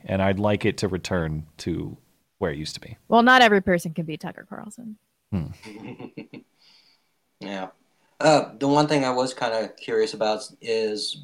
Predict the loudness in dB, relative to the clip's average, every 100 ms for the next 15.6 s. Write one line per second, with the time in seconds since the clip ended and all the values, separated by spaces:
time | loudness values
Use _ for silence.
0 | -2 0 2 4 4 2 0 2 2 2
1 | 0 -6 -6 -6 -6 -2 0 -2 -4 -4
2 | -4 -6 -4 -4 -4 -4 -2 -2 -2 -4
3 | 0 2 0 0 -2 -2 -6 -10 -12 -12
4 | -14 -18 -14 -4 4 4 6 2 6 4
5 | 4 2 0 -2 -2 0 -2 -2 -6 -10
6 | -6 -4 -2 -2 -2 -4 -8 -10 -10 -8
7 | -8 -10 -14 _ _ -4 0 2 4 4
8 | 4 -2 -2 -2 -2 0 -2 -4 -12 -12
9 | -14 -14 -18 -4 2 6 6 6 6 6
10 | 4 4 4 4 4 4 2 2 4 4
11 | 4 2 2 2 2 4 4 6 4 2
12 | -2 0 2 2 0 -4 0 2 2 0
13 | 2 2 2 2 0 0 0 0 0 -4
14 | -4 -6 -8 -6 -2 0 0 -2 -2 0
15 | 4 4 2 -6 -10